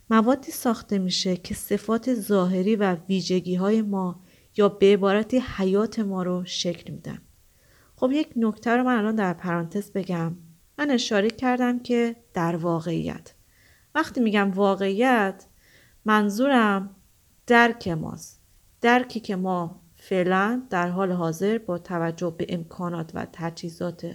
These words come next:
آزمایشگاهی از اتفاقاتی که درون سلول میفته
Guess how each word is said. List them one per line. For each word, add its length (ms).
آزمایشگاهی 1120
از 220
اتفاقاتی 800
که 140
درون 500
سلول 480
میفته 640